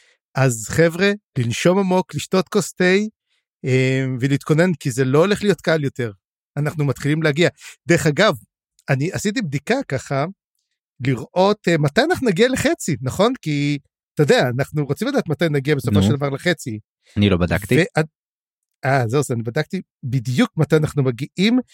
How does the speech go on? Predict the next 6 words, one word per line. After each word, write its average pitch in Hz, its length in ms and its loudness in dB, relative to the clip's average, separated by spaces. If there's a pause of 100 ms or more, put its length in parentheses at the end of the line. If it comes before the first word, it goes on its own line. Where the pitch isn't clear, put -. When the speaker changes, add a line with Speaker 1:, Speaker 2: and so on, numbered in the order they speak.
(360)
Speaker 1:
וזה 123 140 2
בפרק 151 380 0
ארבע 160 200 2
עשרה, 156 280 -2 (800)
הספר 139 360 -6
הזה. 127 200 -6